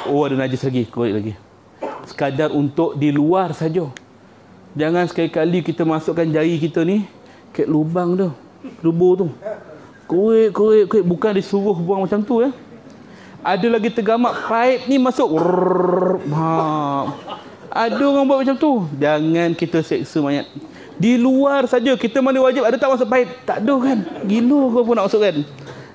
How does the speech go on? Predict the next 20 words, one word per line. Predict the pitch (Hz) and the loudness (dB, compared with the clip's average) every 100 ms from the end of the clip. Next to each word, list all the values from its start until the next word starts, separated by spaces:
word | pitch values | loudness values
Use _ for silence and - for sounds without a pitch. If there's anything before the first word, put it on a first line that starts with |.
| - - | -16 -4
Jangan | 151 156 147 | 0 2 0
buat | 143 | -2
macam | 135 139 131 | -4 -4 -2
tu. | 131 - - - - - - - - | -4 -6 -20 -20 -20 -20 -20 -18 -4
Nak | 165 233 190 214 | 0 0 0 2
urut | 233 262 175 | 4 2 0
perut | 240 247 240 | -2 2 2
mayat? | 240 269 - - - - | 2 2 0 -6 -18 -8
Boleh. | 160 160 151 147 131 110 - | -2 0 2 0 -2 -6 -6
Urut | 151 151 127 | -2 0 -2
sebelah | - 156 | -2 -4
kiri. | - 156 147 123 - - - - - - - | -2 -2 -2 -4 -12 -20 -20 -20 -20 -20 -6
Sebelah | - - | -4 -2
kiri | 165 165 170 | 0 2 2
ni | 175 151 | 0 0
kawasan | 147 127 156 139 | -4 -2 -2 0
najis | 139 131 123 | 0 -2 -2
dia. | 120 120 - - - - - - - | -4 -6 -14 -20 -20 -20 -20 -20 -4
Urut | 139 143 151 156 156 165 165 - | 0 2 2 4 4 4 2 -2
perlahan-lahan. | 143 143 139 131 131 - 120 117 | -2 -2 -2 -2 -2 -4 -6 -6